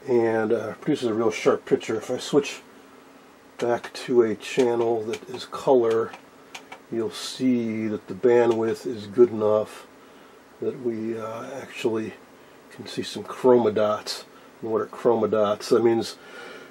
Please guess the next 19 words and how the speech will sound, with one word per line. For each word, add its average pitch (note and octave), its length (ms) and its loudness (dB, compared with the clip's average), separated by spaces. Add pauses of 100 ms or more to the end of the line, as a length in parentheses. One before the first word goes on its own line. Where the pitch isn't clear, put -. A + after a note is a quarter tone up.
(220)
uh, B2+ 560 10
it's A2+ 140 0
a C3 60 -2
black C#3+ 320 8
and C#3+ 140 6
white C3 200 6
set. D3 160 6
It A#2+ 80 6
wasn't B2+ 260 4
designed B2 340 6
to G2+ 60 -6
show A2+ 200 2
color B2+ 440 4
info, B2+ 360 4
so A#2+ 140 0
when A2 140 4
there A2+ 200 8
is C3 200 10
color G#2+ 480 0